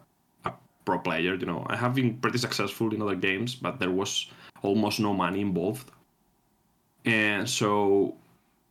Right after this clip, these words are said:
starting off my win on New Jersey, uh,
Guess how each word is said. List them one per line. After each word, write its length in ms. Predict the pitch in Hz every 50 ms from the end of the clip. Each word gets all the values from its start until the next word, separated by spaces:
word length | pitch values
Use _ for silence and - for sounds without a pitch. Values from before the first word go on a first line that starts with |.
| _ _ _ _ _ -
starting 460 | 131 127 - - 123 123 123 147 131 123
off 300 | 120 120 123 - - -
my 180 | 117 107 101 95
win 340 | 90 92 90 95 95 95
on 500 | 92 90 90 90 82 80 76 - - - -
New 160 | 117 113 113
Jersey, 680 | 110 95 87 - - - - 98 92 87 78 - - - -
uh, 380 | - 78 76 65 52 - -